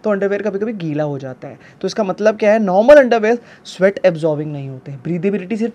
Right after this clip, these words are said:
पाँच से दस परसेंट रहती है। जब माइक्रोमोडाल फैब्रिक की बात आती है, पचास परसेंट ज़्यादा स्वेट एब्जॉर्बिंग होता है और साथ-साथ क्या, आपकी ब्रीदेबिलिटी बहुत बढ़ा देता है उस अंडरवियर से। मतलब वो तीन फैक्टर थे, उसमें से दो तो वैसे ही हट गए,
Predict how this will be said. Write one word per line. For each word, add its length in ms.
पाँच 200
से 100
दस 200
परसेंट 340
रहती 320
है। 220
जब 100
माइक्रोमोडाल 560
फैब्रिक 300
की 100
बात 220
आती 160
है, 60
पचास 380
परसेंट 260
ज़्यादा 240
स्वेट 400
एब्जॉर्बिंग 540
होता 220
है 80
और 80
साथ-साथ 340
क्या, 180
आपकी 180
ब्रीदेबिलिटी 680
बहुत 300
बढ़ा 260
देता 200
है 80
उस 120
अंडरवियर 400
से। 260
मतलब 180
वो 60
तीन 240
फैक्टर 380
थे, 180
उसमें 260
से 140
दो 240
तो 140
वैसे 300
ही 60
हट 140
गए, 220